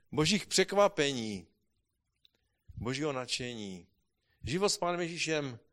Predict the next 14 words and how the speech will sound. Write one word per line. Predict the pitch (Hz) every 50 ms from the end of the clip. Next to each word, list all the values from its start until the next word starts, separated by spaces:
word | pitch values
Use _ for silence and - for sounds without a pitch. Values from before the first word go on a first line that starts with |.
| _ _ _ _
stojí | - - - 147 151 170 151
za | 113 123 117
to. | - - 110 98 95 90 - _ _ - - - _ - - - - _ _ -
A | - 104 110 113 110 104 95 98
my | 113 131 139
vidíme | 135 156 170 175 185 170 165
v | 156
Božím | 151 156 160 160
slově | - - 160 165 165 160 160 156 151 135 - - - - - - - - - - - _ _ - 110 110 107 - - - -
různé | 131 185 220 196 175 202 196 190 175 151 123 107 - - _ - - - - 156
biblické | 139 123 135 170 165 190 185 - - - 180 175 175 165
muže | 151 151 175 165 - 170 175
a | 170 160
ženy, | 135 120 147 151 151 139 131 123 110